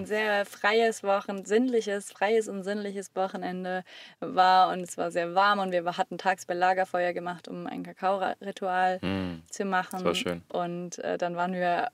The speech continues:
Speaker 1: äh, oberkörperfrei, also auch wir Frauen. Und ich hatte den Kleinen auf meiner Hüfte und er hat natürlich gleich nach meiner Brust gekrapscht. <laughs> Das war einfach
Speaker 2: <laughs> Kleine
Speaker 1: echt eine
Speaker 2: Schlinge.
Speaker 1: goldige, äh, goldige Erfahrung.
Speaker 2: Total.
Speaker 1: Ja.
Speaker 2: Ja,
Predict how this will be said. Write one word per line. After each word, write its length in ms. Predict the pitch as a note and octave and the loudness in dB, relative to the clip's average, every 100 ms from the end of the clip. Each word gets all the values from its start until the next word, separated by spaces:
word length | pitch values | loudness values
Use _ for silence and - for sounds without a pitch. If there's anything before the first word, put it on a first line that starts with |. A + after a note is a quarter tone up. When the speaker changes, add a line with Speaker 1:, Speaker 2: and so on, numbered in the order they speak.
| _ | _
Speaker 1:
äh, 80 | - - | -6 -4
oberkörperfrei, 1120 | - G#3 G#3 - F#3+ F#3+ F#3+ - F#3 G#3 B3 A#3+ - | -2 2 2 2 2 4 2 4 6 6 4 0 0
also 340 | F#3+ F#3+ F#3 F#3 | 2 2 2 2
auch 260 | F#3 G3 | 2 0
wir 160 | F#3 F3+ | -4 -6
Frauen. 520 | - F#3 G3 G3+ G3+ | 2 4 6 4 -2
Und 280 | - F#3 F#3 | -4 -4 -8
ich 120 | - | -6
hatte 180 | F#3 F#3 | -6 -4
den 160 | F#3+ | -8
Kleinen 320 | F#3 G3+ G3 F#3 | 0 2 4 2
auf 120 | F3+ | 2
meiner 240 | F3+ F#3 | -4 -2
Hüfte 480 | G3 A3+ - G3 F#3+ | 2 2 2 4 4
und 120 | F3+ | 4
er 180 | E3 F#3 | 0 2
hat 140 | F3 F3 | 2 0
natürlich 300 | F3 F#3 - | -4 -6 -2
gleich 180 | F3+ F#3 | -2 -2
nach 100 | F3+ | -4
meiner 200 | F3 E3+ | -4 -4
Brust 260 | G3 G#3 | -4 -6
gekrapscht. 560 | - F#3+ G#3 - - - | -8 -2 0 0 -4 -8
<laughs> 320 | - - A#3+ G#3+ | -6 -2 -2 -2
Das 180 | - | -2
war 100 | G3 - | 0 0
einfach 360 | - - G3 | -2 0 0
Speaker 2:
<laughs> 0 | |
Kleine 280 | - - - | 0 -2 -2
Speaker 1:
echt 120 | - | 2
eine 160 | - B3+ | 2 4
Speaker 2:
Schlinge. 400 | C4 B3+ A#3+ - A#3 - | 6 6 6 2 -4 2
Speaker 1:
goldige, 400 | A3+ A3+ A3 G3+ | 4 6 4 4
äh, 480 | F#3+ F3 F#3 F#3 F3+ | 4 4 6 6 4
goldige 360 | G3 G3 F#3 F3+ | 2 0 0 -2
Erfahrung. 520 | F3+ - F3+ F3 F3 | -4 -2 0 0 0
Speaker 2:
Total. 500 | G2 - F2+ F2+ F2+ - F#2 | -2 2 2 2 -2 -8 -14
Speaker 1:
Ja. 200 | F2 - _ _ - | -12 -14 _ _ -4
Speaker 2:
Ja, 180 | G#2 | -2